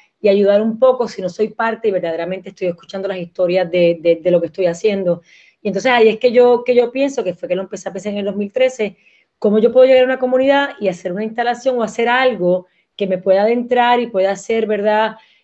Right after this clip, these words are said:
Eh, workshops, que pueda verdaderamente oír las historias de estas mujeres. Y entonces ahí es que surge, ¿verdad? Eh, Si te cojo, cuerpo,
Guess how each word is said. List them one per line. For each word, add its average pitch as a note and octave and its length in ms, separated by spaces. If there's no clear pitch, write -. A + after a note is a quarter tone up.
Eh, F3 880
workshops, A3 760
que G3+ 120
pueda F#3+ 260
verdaderamente G#3+ 680
oír F#3 120
las G3 100
historias G#3+ 380
de G3+ 60
estas A#3 160
mujeres. C4 500
Y G#3 60
entonces F#3 280
ahí A3 160
es A#3 80
que B3 140
surge, A#3+ 680
¿verdad? A3 560
Eh, F#3 260
Si G3 220
te F#3+ 180
cojo, B3 440
cuerpo, A3 760